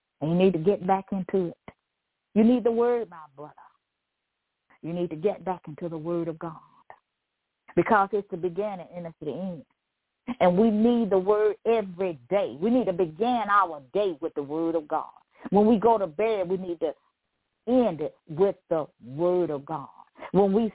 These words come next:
sit down to eat or whatever we're going, when we're going in and out of our house, we need the word.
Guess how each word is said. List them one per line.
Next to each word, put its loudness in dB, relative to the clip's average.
sit 0
down -2
to -10
eat -16
or -4
whatever -2
we're -12
going, -8
when -10
we're -10
going -4
in -8
and -8
out -8
of -8
our -16
house, -12
we -6
need -6
the 0
word. 2